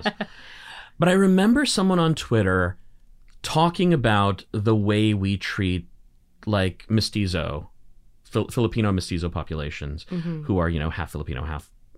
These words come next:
Speaker 1: white usually, or half whatever, and how there's almost a, a,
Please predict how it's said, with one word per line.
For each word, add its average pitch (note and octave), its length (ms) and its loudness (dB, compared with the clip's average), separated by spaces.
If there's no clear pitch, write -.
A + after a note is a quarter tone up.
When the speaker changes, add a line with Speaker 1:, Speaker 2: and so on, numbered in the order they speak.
Speaker 1:
white D#2+ 420 -4
usually, C#2 420 -10
or A1+ 60 -10
half - 280 -12
whatever, D2 420 -8
and G#2 260 2
how A#2 500 2
there's G#2+ 280 2
almost B2 640 0
a, G#2 480 2
a, G#2 540 0